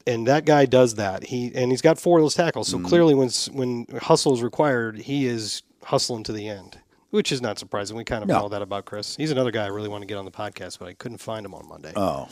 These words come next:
Speaker 2: Well, we will get him before it's over with.
Speaker 1: I'm gonna try to get him next week.
Speaker 2: Okay. I like it.
Speaker 1: Shouldn't
Speaker 2: He's a good
Speaker 1: promise
Speaker 2: guy.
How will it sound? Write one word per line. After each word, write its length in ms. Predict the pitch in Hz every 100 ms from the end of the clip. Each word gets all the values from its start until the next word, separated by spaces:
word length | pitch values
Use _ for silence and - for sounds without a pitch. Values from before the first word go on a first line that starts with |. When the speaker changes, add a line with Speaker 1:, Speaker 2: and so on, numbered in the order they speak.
| - - - _ -
Speaker 2:
Well, 180 | 123 123
we 120 | 139
will 160 | 156 151
get 180 | 90
him 100 | 69
before 300 | 76 - 82
it's 120 | 73 80
over 200 | 71 67
with. 180 | 67 110
Speaker 1:
I'm 160 | 151
gonna 100 | 202
try 140 | - 156
to 40 |
get 60 | 147
him 80 | 143
next 180 | 139 175
week. 160 | 151 -
Speaker 2:
Okay. 200 | 117 95 85 _ - - -
I 140 | 98
like 240 | 107 92 104
it. 120 | 104 _ _ _ -
Speaker 1:
Shouldn't 180 | 151 131
Speaker 2:
He's 140 | 147
a 20 |
good 160 | 107 -
Speaker 1:
promise 20 |
Speaker 2:
guy. 100 | 101